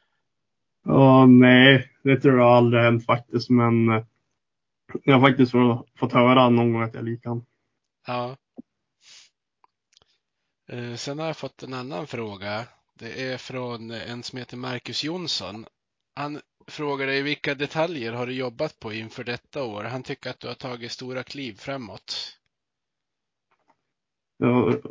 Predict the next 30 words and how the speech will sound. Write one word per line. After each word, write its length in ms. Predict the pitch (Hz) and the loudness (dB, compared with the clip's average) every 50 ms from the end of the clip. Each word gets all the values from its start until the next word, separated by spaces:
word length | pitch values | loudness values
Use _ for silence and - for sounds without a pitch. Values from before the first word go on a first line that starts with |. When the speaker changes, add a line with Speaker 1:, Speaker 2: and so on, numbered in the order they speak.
| - _ | -16 _
Speaker 1:
ja, 240 | - - 123 123 123 127 127 123 120 | -10 -6 -4 0 2 2 4 6 6
det 80 | 123 | 8
är 80 | 127 143 | 8 10
väl 120 | 160 156 | 8 8
som 160 | 151 - 131 | 6 6 4
jag 100 | 117 110 | 4 4
sa, 480 | - - 131 135 139 127 120 120 113 - _ _ _ _ - - 147 | 2 2 4 4 6 6 6 4 2 -2 _ _ _ _ -20 -20 -20
framförallt 540 | - _ 127 120 - 135 131 123 123 - 120 | -4 _ -2 2 4 4 4 4 2 0 -2
att 180 | 120 120 - _ _ _ _ _ _ _ _ _ _ _ _ _ _ _ _ _ _ _ _ _ _ _ _ _ _ _ _ _ _ | -2 -2 -6 _ _ _ _ _ _ _ _ _ _ _ _ _ _ _ _ _ _ _ _ _ _ _ _ _ _ _ _ _ _
jag 440 | - - 139 131 127 123 123 120 107 - - - - - - - - | 0 4 6 8 8 8 6 4 2 -4 -14 -20 -20 -20 -20 -12 0
blir 120 | 143 143 | 2 2
snabbare. 720 | 135 - - - 143 104 131 117 117 - 127 139 143 135 | 2 2 2 4 4 6 4 2 0 0 2 4 4 6
Jag, 380 | 135 135 139 139 139 135 131 117 - - - _ _ _ _ _ _ _ | 4 4 4 4 4 2 0 -2 -6 -14 -20 _ _ _ _ _ _ _
jag 100 | - 131 | -8 -4
tycker 160 | 131 139 131 131 | -2 -2 -2 0
att 60 | 135 | 0
jag 80 | 131 | 2
har 120 | 127 127 127 | 2 2 2
varit 120 | 127 - | 2 -2
lite 180 | 143 123 131 123 | -4 -4 -2 0
för 120 | - 131 | 0 0
seg 500 | 123 - - - - 143 139 135 127 127 123 - - _ _ | 0 -2 -6 0 2 6 6 6 4 4 -2 -6 -10 _ _
eller 120 | 143 135 | 2 2
haft 180 | 131 123 123 - | 2 2 -2 -4
för 100 | - 135 | -6 -2
dålig 360 | 123 139 135 127 131 127 120 | 0 2 2 4 2 2 0
frekvens 760 | - 131 127 - - 139 131 123 120 - - - - - _ - _ _ - | -2 -4 -4 -2 0 2 2 2 2 -2 -10 -20 -20 -20 _ -20 _ _ -6
i 100 | 127 120 | -6 -6
fotarbetet, 840 | - - 123 120 120 - 113 117 - 123 127 127 - 117 120 120 | -4 -4 -4 -4 -2 -4 -2 2 4 4 4 4 2 -2 0 2
och 260 | 123 117 117 117 - | 2 2 2 0 -4